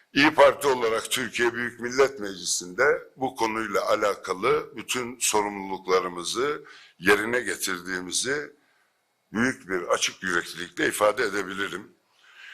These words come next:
Depremle ilgili tedbirler için ara-, araştırma önergelerimiz, imar affının yıkıcı sonuçlarına dair verdiğimiz önergelerimiz iktidar grubunun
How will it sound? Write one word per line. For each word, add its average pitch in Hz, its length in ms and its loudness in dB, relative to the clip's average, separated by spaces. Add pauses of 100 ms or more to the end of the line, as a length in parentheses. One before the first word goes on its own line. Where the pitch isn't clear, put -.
(280)
Depremle 139 540 6
ilgili 131 560 -2
tedbirler 127 600 0
için 120 420 -2
ara-, 120 340 4
araştırma 120 640 2
önergelerimiz, 95 1160 -2 (720)
imar 131 340 6
affının 120 640 0 (120)
yıkıcı 113 600 -4
sonuçlarına 110 880 0
dair 101 440 0
verdiğimiz 104 840 -4 (120)
önergelerimiz 101 1200 0 (540)
iktidar 113 460 2
grubunun 101 840 -8